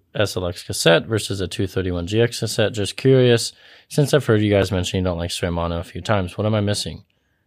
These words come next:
Um, I mean, I know people have had that set up and it works really well for them, and Jared's tried it as well. I'm just a big fan of trying to use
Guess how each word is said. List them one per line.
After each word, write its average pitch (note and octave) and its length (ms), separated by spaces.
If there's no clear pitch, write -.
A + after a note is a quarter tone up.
Um, B2+ 480
I C3 60
mean, A2+ 320
I A#2+ 120
know C#3+ 180
people C3 360
have - 200
had G#2 360
that G2 180
set G2+ 180
up F2+ 140
and G2 80
it F#2 60
works F2+ 280
really F2+ 140
well B2+ 400
for - 160
them, F2+ 320
and F2 380
Jared's F2+ 340
tried F#2 220
it F2+ 60
as F2+ 140
well. F2+ 340
I'm B2 160
just D#3 200
a A#2 60
big G2+ 200
fan F#2 420
of F2+ 360
trying G2 260
to F#2 60
use F2+ 440